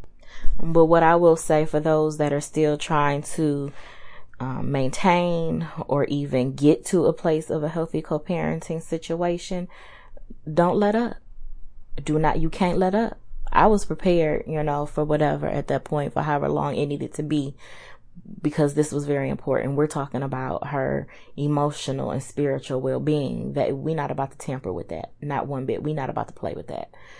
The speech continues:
You know, um, you can shut me down and close me out as much as possible. You gonna get to a place of understanding. <laughs> You gonna get there.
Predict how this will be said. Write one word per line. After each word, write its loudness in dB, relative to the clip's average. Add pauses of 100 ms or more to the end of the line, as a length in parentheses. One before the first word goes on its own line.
(260)
You -2
know, -8
um, -10
you -8
can -8
shut 2
me -2
down -4
and -6
close -2
me -4
out -2
as -6
much -6
as -6
possible. -4
You -4
gonna 0
get -4
to -8
a -10
place -8
of -6
understanding. -6
<laughs> -6
You -2
gonna 4
get -6
there. -8